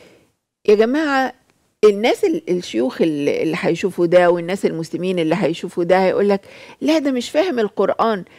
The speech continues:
عشان، عشان اتكلم على، آه، آه، السورة بتاعت سورة البقرة اللي،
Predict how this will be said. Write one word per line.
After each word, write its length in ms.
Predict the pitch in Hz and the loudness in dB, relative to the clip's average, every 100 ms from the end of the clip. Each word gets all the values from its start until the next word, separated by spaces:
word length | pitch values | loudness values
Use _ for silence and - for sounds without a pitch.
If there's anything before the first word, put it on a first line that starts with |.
| - - | -14 -4
عشان، 340 | 208 247 233 - | -2 -2 -4 -4
عشان 280 | 185 190 226 | -4 0 0
اتكلم 480 | 220 - 233 226 190 | 0 2 2 2 0
على، 540 | 160 185 196 180 165 - - | 2 2 4 4 4 0 -2
آه، 420 | 147 165 147 - - | -2 0 0 -2 0
آه، 640 | 151 95 85 - - - | 0 0 -4 -6 -4 -4
السورة 440 | 165 - 233 214 | -4 0 4 4
بتاعت 680 | 190 - 170 160 - - - | 4 0 0 0 -4 -8 -8
سورة 240 | 170 208 180 | -2 -2 0
البقرة 460 | 156 180 247 214 214 | 0 2 2 4 4
اللي، 840 | 196 - 175 165 165 165 165 | 4 2 2 4 4 6 4